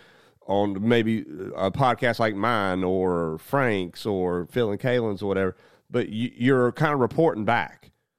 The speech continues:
with, with data. Like, "Okay, so I, I, I went and shot this two twenty-three here on this style of match,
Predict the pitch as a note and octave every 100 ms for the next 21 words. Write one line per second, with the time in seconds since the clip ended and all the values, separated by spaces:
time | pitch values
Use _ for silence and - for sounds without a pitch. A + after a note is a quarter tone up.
0 | _ _ _ - C3 C3+ - - E2 B2+
1 | D#3 B2 A2+ D3+ A2+ D#2 F#2+ G#2 A#2+ D3
2 | G#2+ - C3 A2 G#2+ F#2 E2 - - G2+
3 | - A2+ G#2 C3+ D3 B2 - B2+ B2 A2+
4 | - _ _ A#2 C3 B2+ - - C3+ -
5 | B2 A2+ - C#3 B2+ A2 G#2 G2 F#2+ G#2+
6 | A#2 - G#2+ G2 F2+ F2+ F2+ D#2+ - -
7 | -